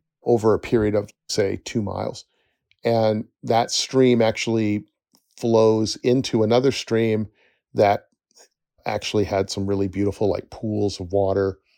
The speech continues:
and waterfalls. And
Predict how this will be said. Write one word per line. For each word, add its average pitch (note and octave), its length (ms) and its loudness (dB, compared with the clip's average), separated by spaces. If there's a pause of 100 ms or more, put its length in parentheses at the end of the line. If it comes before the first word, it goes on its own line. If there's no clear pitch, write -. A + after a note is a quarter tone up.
(340)
and F#2+ 180 -6
waterfalls. F#2+ 720 0 (500)
And G2 460 0